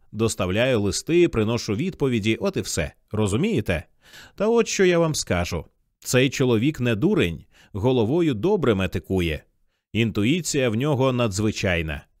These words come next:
А крім того, він має в цьому світі набагато більшу реальну силу, ніж ви думаєте. І з кожним днем вона зростає.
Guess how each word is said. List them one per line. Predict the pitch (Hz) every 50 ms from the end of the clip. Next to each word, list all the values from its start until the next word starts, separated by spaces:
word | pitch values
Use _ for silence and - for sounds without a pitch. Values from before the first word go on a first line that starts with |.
| _ _ _ _ -
А | 101 107 107
крім | - 120 120 110 95
того, | - 175 190 175 131 127 113
він | 110 147 160
має | 143 120 139 147 147 139
в | 113
цьому | - - 147 143 127 113
світі | - - 123 143 170 - 151
набагато | 127 120 110 98 101 98 92 107 143 160 156 156 143
більшу | 107 98 131 156 156 - - - 131
реальну | 107 104 104 113 123 127 127 131 127
силу, | - - - 226 208 165 117 101
ніж | 101 104 95 92
ви | 113 160
думаєте. | 170 196 165 110 92 87 85 82 - 92 76 67 - _ _ _ _ _ _ _ _
І | - 104 113
з | 101
кожним | - - 139 147 139 117 123 123 113 107 92 85
днем | 92 101 110 131 170 202 208 202 196 _ - - _ -
вона | 95 110 117 107 95 95
зростає. | 87 - 107 120 - - - 190 180 156 104 82 80 76